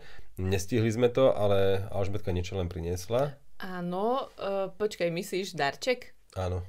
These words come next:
Speaker 2: Áno, e, Lenka v podstate niečo priniesla, Lenka s Fónou, e, a teda, e,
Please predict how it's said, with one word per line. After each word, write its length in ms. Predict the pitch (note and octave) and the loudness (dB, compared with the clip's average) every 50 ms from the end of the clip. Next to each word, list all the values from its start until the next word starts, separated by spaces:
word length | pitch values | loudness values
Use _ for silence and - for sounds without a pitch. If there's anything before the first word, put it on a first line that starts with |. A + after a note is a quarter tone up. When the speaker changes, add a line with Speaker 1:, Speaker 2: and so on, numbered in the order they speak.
| - - | -10 -8
Speaker 2:
Áno, 320 | E3 D#3+ D3+ D3 C#3 C#3+ D#3 - | -6 -6 -6 -6 -8 -10 -12 -10
e, 260 | - F3 E3+ E3+ D#3+ E3 | -6 -4 -4 -4 -4 -2
Lenka 600 | F3 E3+ F3 E3 E3 E3+ E3+ - - D3+ C#3+ - | 0 0 0 0 0 -2 -4 -2 -2 -2 -2 -2
v 40 | - - | -4 -6
podstate 560 | D#3+ D#3 - - - E3 D3 - F3+ F3 A3+ | -6 -6 -4 -2 -2 -2 0 0 0 0 0
niečo 400 | A#3+ G#3 F#3+ E3+ E3+ - - F3+ | -2 -2 -4 -4 -4 -4 -8 -8
priniesla, 720 | E3+ - F3 E3+ E3 E3 E3+ E3+ - F#3+ F#3 F#3 F#3+ E3+ | -4 -4 -4 -2 -2 -4 -4 -6 -6 -6 -6 -4 -2 -2
Lenka 320 | D#3+ D#3+ F3 A3 A3+ - G#3+ | -2 -2 -2 -4 -2 -4 -4
s 160 | - - - | -4 -6 -6
Fónou, 480 | - - C#3 C#3 C#3 C#3+ D3 F3+ G#3+ | -4 -4 -4 -2 -2 0 0 0 0
e, 20 | A3+ - - - - B3 - - | -2 -4 -14 -14 -14 -10 -6 -4
a 640 | D#3+ D#3 D#3+ D#3 - - E3 D#3 D3 D3 D3 D3 D3+ D3 D3 - - E3 | -2 -2 -2 -2 -4 -4 -4 -4 -2 -2 -2 -2 -4 -4 -8 -10 -14 -6
teda, 480 | - E3+ D#3 D3 E3 D3 D3 D3 D3 C#3+ | -4 -4 -4 -4 -4 -4 -4 -4 -4 -6
e, 320 | D3+ D3 - D3+ - - | -8 -10 -12 -14 -14 -14